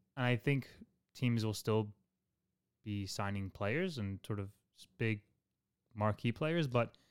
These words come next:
when your preseason's already started and you're working on sort of tactics and strategies and making sure your team's all sort of blended together, I don't, I never, I never liked the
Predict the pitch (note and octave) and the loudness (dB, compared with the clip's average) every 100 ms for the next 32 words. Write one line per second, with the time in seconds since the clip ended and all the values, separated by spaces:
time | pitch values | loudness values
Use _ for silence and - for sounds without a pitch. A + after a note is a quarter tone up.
0 | _ _ _ _ _ - D3 D3 - G3 | _ _ _ _ _ -4 2 2 2 2
1 | F3+ F#3 D3+ D3 C3+ A2+ B2+ B2 B2 A#2+ | 4 4 6 6 6 4 4 6 6 4
2 | A#2+ A#2+ B2+ B2+ A2+ G#2+ G#2 A2+ G2+ - | 2 2 2 2 0 0 -2 -4 -4 -2
3 | C#3+ - C3+ A#2+ G#2+ B2+ B2 A#2+ A#2 A2 | -2 -2 -2 -2 0 2 2 4 2 2
4 | G#2 - _ _ _ _ _ _ F#3 C#3+ | -2 -6 _ _ _ _ _ _ -20 -20
5 | C3+ A2+ A#2 B2 C3 C3 A#2+ B2 A2 - | -20 -12 -2 0 2 2 2 2 0 0
6 | A#2+ A2+ A2 A2 - A2+ G#2+ A2 - A2+ | 0 2 2 2 0 -4 -4 -10 -2 2
7 | A#2 - G#2+ G#2+ G#2+ G#2 A#2+ A#2 A#2 C3 | 2 2 0 2 2 0 0 0 2 4
8 | D3 B2 A#2+ B2+ C3+ D3+ C#3 A#2+ A#2+ - | 6 4 4 4 6 6 6 4 2 0